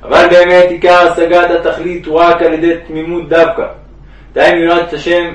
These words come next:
ומצוות מעשיות בפשיטות גמור. וזהו סוף דבר, כל נשמע את האלוקים יראה ואת מצוותיו שמור, כי זה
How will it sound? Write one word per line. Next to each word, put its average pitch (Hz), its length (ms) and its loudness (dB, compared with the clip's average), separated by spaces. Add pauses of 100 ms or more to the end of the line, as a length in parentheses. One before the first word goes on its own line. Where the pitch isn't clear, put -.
(100)
ומצוות 135 520 -4
מעשיות 160 460 -2
בפשיטות 165 440 -6
גמור. 156 460 -4 (1160)
וזהו 180 400 4
סוף 180 260 2
דבר, 170 360 2
כל 175 160 0
נשמע 170 360 -4
את 165 100 -2
האלוקים 156 420 -2
יראה 165 320 2
ואת 160 160 -2
מצוותיו 143 480 -2
שמור, 160 380 -2
כי 131 140 -16
זה 165 220 0